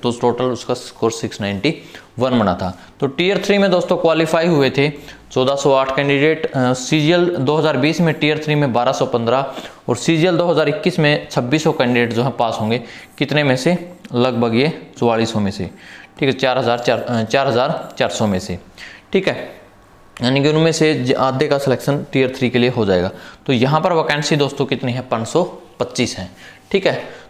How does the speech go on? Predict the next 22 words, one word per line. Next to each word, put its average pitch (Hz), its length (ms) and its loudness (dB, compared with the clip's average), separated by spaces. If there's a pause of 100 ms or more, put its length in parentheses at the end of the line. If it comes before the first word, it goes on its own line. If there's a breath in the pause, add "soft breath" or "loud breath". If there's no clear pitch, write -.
(120)
तो 160 120 4
depend 175 460 0
किस 202 140 0
पे 190 120 0
करता 170 260 0
है? 156 80 -2
cut 160 140 -2
off 160 100 -2
vacancy 147 480 -2
के 175 100 2
ऊपर, 165 240 0
normalization 139 720 2
के 143 120 0
और, 123 140 4
और 143 360 0 (280 loud breath)
paper 127 260 0
के 156 200 -2 (220)
level 120 360 2
के 98 120 0
ऊपर, 95 300 -4 (640 loud breath)
ठीक 185 140 -2
है। - 100 -6